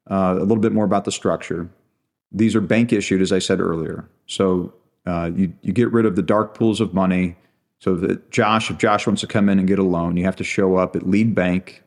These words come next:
which is in Kansas City. You have to go through all the bank, know your customer requirements, identify why you need the loan.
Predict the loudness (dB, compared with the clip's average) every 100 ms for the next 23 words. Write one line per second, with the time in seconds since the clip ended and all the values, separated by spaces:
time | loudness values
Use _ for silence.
0 | -16 -14 -6 -4 0 2 2 0 -2 -2
1 | -4 -8 _ _ _ _ _ -6 -4 0
2 | 0 2 0 2 2 2 0 0 0 -6
3 | -20 _ _ _ -2 0 0 0 -2 -2
4 | 0 0 0 -4 -4 -4 0 -2 0 -2
5 | -2 -6 -12 -6 0 0 0 0 0 0
6 | 0 2 2 2 0 -2 -4 -6